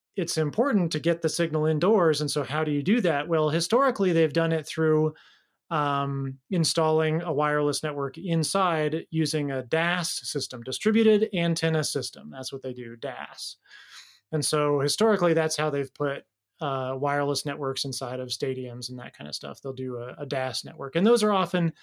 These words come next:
very expensive. Um, and most oftentimes is the, the wireless carrier is, is the one that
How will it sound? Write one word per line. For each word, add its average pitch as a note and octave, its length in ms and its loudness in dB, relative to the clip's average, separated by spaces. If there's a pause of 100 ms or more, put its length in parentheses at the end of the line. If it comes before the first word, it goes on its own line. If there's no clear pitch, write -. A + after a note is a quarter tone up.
(520)
very D#3+ 600 2
expensive. D3+ 640 -4 (600)
Um, C3 720 -4 (240)
and D#3+ 420 0 (160)
most E3+ 320 2
oftentimes D3+ 800 2
is C#3 180 -2
the, D3 260 -2
the D#3 100 -2
wireless D#3 480 2
carrier D3 640 0
is, C3 180 -6 (160)
is A#2+ 160 -6
the D3 100 0
one C#3+ 220 -2
that C#3+ 200 -8